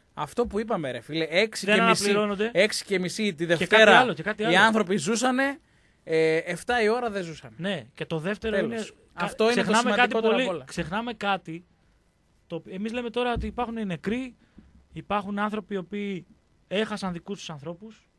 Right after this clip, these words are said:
Speaker 2: έτσι. Αλλά υπάρχουν και άνθρωποι οι οποίοι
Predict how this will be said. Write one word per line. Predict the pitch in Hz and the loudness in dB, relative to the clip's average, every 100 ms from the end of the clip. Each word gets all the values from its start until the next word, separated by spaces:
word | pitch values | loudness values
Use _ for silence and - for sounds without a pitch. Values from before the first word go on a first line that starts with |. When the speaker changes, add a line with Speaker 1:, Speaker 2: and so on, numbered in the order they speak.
| _ _ _ | _ _ _
Speaker 2:
έτσι. | 170 196 139 _ _ _ _ _ _ | -16 -14 -16 _ _ _ _ _ _
Αλλά | 147 160 | -12 -12
υπάρχουν | 139 214 220 254 | -10 -12 -12 -14
και | - 202 | -10 -8
άνθρωποι | 165 123 - 117 _ _ _ _ | -8 -12 -20 -20 _ _ _ _
οι | 160 160 | -14 -10
οποίοι | 143 - 131 113 | -10 -10 -14 -16